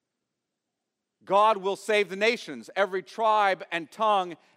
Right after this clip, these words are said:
and nation through the offspring of Abraham. And now God changes his name, Jacob's name, to Israel. Now, you probably have a marginal note in your Bible that gives you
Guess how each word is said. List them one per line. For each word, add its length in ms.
and 240
nation 520
through 100
the 120
offspring 500
of 100
Abraham. 640
And 120
now 120
God 380
changes 380
his 180
name, 320
Jacob's 360
name, 200
to 220
Israel. 520
Now, 240
you 140
probably 320
have 100
a 60
marginal 380
note 180
in 60
your 100
Bible 400
that 180
gives 220
you 180